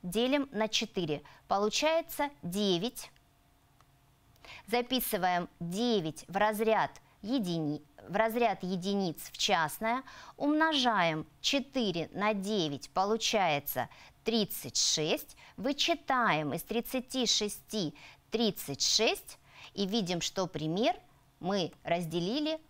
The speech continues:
полностью. Сегодня, ребята, на уроке вы познакомились с письменным приёмом деления столбиком. Хочу напомнить вам, ребята,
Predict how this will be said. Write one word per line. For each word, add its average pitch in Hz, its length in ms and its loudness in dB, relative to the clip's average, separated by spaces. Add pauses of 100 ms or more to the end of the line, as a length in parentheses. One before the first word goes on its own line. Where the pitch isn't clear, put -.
(140)
полностью. 143 720 -2 (640)
Сегодня, 277 640 0
ребята, 214 420 0
на 196 220 0
уроке 247 440 -2 (200)
вы 196 440 0 (120)
познакомились 170 1080 -2 (1700)
с - 140 -16
письменным 180 680 0
приёмом 196 760 0
деления 233 760 2 (140)
столбиком. 151 840 -2 (460)
Хочу 294 500 -2
напомнить 262 640 0
вам, 170 220 0
ребята, 160 500 -2